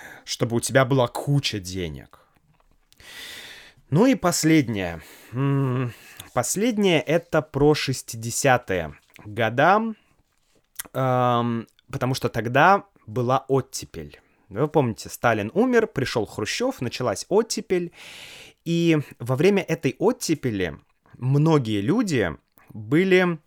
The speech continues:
амнистированы, так скажем. То есть, э,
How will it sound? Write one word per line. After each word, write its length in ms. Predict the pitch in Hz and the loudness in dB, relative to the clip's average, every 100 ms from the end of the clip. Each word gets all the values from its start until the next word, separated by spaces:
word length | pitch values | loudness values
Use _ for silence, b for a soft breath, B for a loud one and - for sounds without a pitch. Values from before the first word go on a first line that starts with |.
| - _ | -20 _
амнистированы, 1080 | 135 139 147 147 - - 127 98 85 73 65 _ _ _ | 0 4 4 2 -2 -2 -2 -2 -6 -8 -14 _ _ _
так 180 | - - | -20 -18
скажем. 460 | - 82 76 57 64 B B B _ | -12 -10 -10 -14 -20 B B B _
То 160 | 147 | 4
есть, 320 | 160 147 - - | 4 2 -4 -4
э, 360 | 120 120 113 | 0 2 0